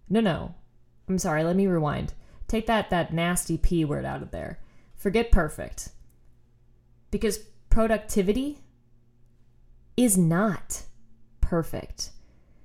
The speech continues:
In fact, the idea of perfect often is one of the biggest things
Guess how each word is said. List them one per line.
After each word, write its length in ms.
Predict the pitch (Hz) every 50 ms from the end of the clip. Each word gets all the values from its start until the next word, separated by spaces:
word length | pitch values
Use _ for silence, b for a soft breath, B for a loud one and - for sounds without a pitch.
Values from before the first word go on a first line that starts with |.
| - -
In 100 | - 180
fact, 280 | 175 - 208 202 196 -
the 100 | 220 226
idea 680 | 220 208 196 175 151 190 214 233 269 269 262 240 220 -
of 560 | - 190 190 185 180 175 170 160 151 - - -
perfect 800 | - - - 262 311 339 302 - - 165 147 139 - - - - - -
often 480 | - 214 262 302 320 - - 285 254 240
is 120 | 226 190
one 220 | 190 202 208 240 254
of 160 | 269 254 196
the 100 | 202 196
biggest 520 | 175 - - 330 320 - 269 254 - -
things 500 | - 294 294 294 262 214 185 175 165 -